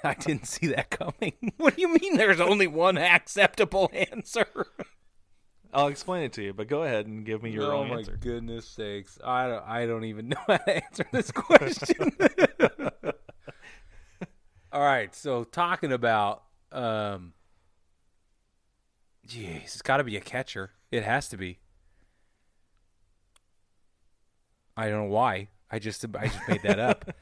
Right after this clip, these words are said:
Speaker 1: <laughs>
Speaker 2: You would think, you know, and honestly, like, while I was going through, I was like, you know, probably a catcher 'cause they're doing squats all game. You know, that's
Speaker 1: All
Speaker 2: gonna
Speaker 1: the
Speaker 2: help.
Speaker 1: time.
Speaker 2: But, yeah.
Speaker 1: Um, so if that's the case, I gotta go with, uh,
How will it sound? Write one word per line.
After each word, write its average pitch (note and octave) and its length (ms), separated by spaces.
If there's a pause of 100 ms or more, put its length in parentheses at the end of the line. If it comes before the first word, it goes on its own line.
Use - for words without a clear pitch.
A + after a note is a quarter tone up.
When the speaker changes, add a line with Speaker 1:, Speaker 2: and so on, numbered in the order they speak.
Speaker 1:
<laughs> - 160
Speaker 2:
You F3 200
would F#3+ 220
think, E3 360
you C3+ 80
know, C#3+ 200
and C#3+ 120
honestly, C#3+ 460
like, B2+ 260
while A#2 160
I A#2+ 60
was A#2 80
going A#2 260
through, A#2 220
I - 20
was A2+ 120
like, G#2 200
you G2 80
know, A2 60
probably C#3+ 280
a B2+ 40
catcher A#2+ 320
'cause A#2 180
they're G2 140
doing G2 240
squats F2 400
all F2+ 160
game. E2+ 260 (220)
You F#2 80
know, F2 80
that's F2+ 100
Speaker 1:
All F3 200
Speaker 2:
gonna F#3+ 140
Speaker 1:
the - 80
Speaker 2:
help. A#3+ 120
Speaker 1:
time. A#2+ 240 (880)
Speaker 2:
But, B2 60
yeah. A#2 360
Speaker 1:
Um, G#2+ 200 (260)
so D3 220
if C3+ 100
that's G#3 260
the B2 80
case, G#2+ 340
I C3 140
gotta D3 200
go B2 180
with, G#2+ 260 (260)
uh, G1+ 640